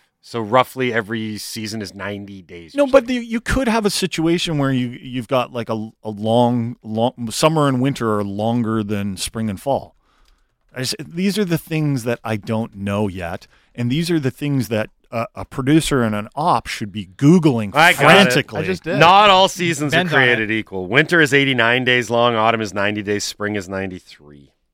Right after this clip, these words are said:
Speaker 3: We're all about
Speaker 2: What about
Speaker 3: three
Speaker 2: summer?
Speaker 3: months.
Speaker 1: So
Speaker 3: Summer's
Speaker 1: summer is ninety-four days.
Speaker 2: Right. So is summer the longest season?
Speaker 1: Yeah.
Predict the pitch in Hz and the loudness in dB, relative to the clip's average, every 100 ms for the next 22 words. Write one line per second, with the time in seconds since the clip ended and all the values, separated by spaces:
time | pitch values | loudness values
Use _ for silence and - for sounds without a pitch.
0 | _ - 123 147 151 127 131 127 147 156 | _ -8 -2 0 0 0 -2 -2 0 0
1 | 160 - - 123 95 - _ _ _ _ | 0 0 -2 -2 -8 -14 _ _ _ _
2 | _ _ 71 71 69 _ _ _ 87 _ | _ _ -20 -20 -20 _ _ _ _ _
3 | _ _ 165 135 131 120 123 107 - 98 | _ _ 0 4 4 4 2 0 -4 -6
4 | 80 71 - _ _ _ 110 98 - 107 | -6 -12 -16 _ _ _ -8 -6 -6 -6
5 | 107 127 123 123 110 107 113 117 - - | -4 -2 0 0 0 -2 -2 -2 -6 -10
6 | - 117 175 202 90 101 90 | -8 -8 -8 -10 _ -12 -12